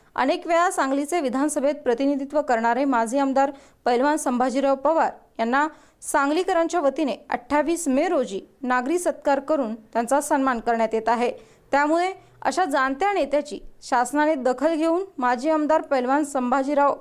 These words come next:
पवार यांना शासनाने जीवन गौरव पुरस्कार द्यावा, अशी मागणीही अंबाबाई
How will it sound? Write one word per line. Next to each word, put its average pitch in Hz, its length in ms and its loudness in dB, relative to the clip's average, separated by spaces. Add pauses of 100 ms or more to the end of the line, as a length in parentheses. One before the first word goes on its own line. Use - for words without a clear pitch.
(180)
पवार 277 280 2 (380)
यांना 277 300 2 (260)
शासनाने 311 560 0
जीवन 285 400 -2
गौरव 370 260 2
पुरस्कार 269 480 0
द्यावा, 277 360 2 (160)
अशी 233 180 -4
मागणीही 294 600 0 (260)
अंबाबाई 330 500 2